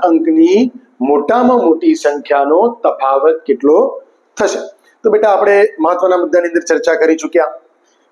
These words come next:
કે સૌથી મોટો અંક કયો? તો સૌથી મોટો અંક નવ. અને સૌથી નાનો અંક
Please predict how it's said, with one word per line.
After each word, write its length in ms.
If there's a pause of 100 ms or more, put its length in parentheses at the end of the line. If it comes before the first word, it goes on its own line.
કે 420
સૌથી 300
મોટો 340
અંક 260 (260)
કયો? 220 (540)
તો 60
સૌથી 340
મોટો 240
અંક 160 (200)
નવ. 280 (340)
અને 120
સૌથી 260
નાનો 320
અંક 160